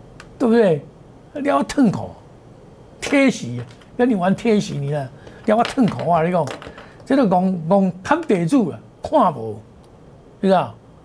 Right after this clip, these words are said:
足多啦，反正不一而足啦。现在还跟你借到台积电，你看我，我怎么讲台积电？我过完年我怎么讲台积电？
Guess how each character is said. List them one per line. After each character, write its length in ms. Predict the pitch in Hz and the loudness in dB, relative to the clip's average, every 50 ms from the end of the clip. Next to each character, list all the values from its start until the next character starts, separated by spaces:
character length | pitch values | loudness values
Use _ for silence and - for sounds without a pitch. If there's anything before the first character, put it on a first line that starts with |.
| - - - - | -20 -20 -14 -8
足 100 | - 208 | -8 -6
多 200 | 208 - 160 151 139 143 | -2 2 2 4 4 4
啦， 260 | 139 110 117 131 160 156 - | 2 0 -4 -8 -12 -8 -4
反 140 | 180 214 180 | -2 0 0
正 220 | - - - 143 | -2 -4 -8 -6
不 200 | - - 196 202 | -2 0 2 2
一 140 | 190 196 170 | 4 2 2
而 140 | 151 165 165 | 2 0 -2
足 260 | - - 123 113 131 | -4 -6 -8 -8 -8
啦。 140 | 120 113 - - - - - - - - | -8 -10 -12 -16 -20 -20 -18 -14 -8 -2
现 160 | - 233 202 | 0 2 2
在 80 | 185 196 | 2 2
还 160 | - 170 156 | 0 0 0
跟 140 | 151 180 165 | 0 0 0
你 80 | 151 | 0
借 160 | 131 - 175 | 0 0 0
到 160 | 180 - 151 139 | 0 0 -2 -2
台 160 | - - 151 | -4 -8 -8
积 220 | 131 - 151 143 | -8 -8 -8 -8
电， 160 | 139 - - - - - - - - - - - - - - - - - - - - - - - - - - - | -6 -8 -8 -8 -10 -20 -20 -20 -20 -20 -20 -20 -20 -20 -20 -20 -20 -20 -20 -20 -20 -20 -20 -20 -20 -12 -4 2
你 160 | 196 208 175 | 2 4 4
看 160 | 175 247 240 | 4 4 2
我， 200 | 190 165 151 143 - - | 2 0 -4 -6 -8 -8
我 160 | 202 170 202 | -2 0 0
怎 100 | 190 - | 0 0
么 100 | 147 147 | 0 -2
讲 160 | 143 151 139 117 | 0 -2 -2 -2
台 160 | 107 123 131 | -4 -6 -4
积 140 | 131 143 135 | -4 -4 -4
电？ 160 | 143 139 120 - - - - | -6 -6 -8 -10 -18 -8 -2
我 100 | - 233 | 0 0
过 240 | 196 - 440 453 381 | 0 4 4 4 4
完 180 | 262 214 220 220 | 6 4 4 4
年 180 | 208 196 202 190 | 4 4 4 4
我 120 | 175 185 | 2 2
怎 120 | 180 165 | 0 -2
么 80 | 135 143 | -4 -6
讲 160 | 139 127 120 | -6 -6 -6
台 100 | 117 123 | -6 -8
积 140 | 127 131 131 | -8 -8 -8
电？ 180 | 131 147 117 | -6 -6 -6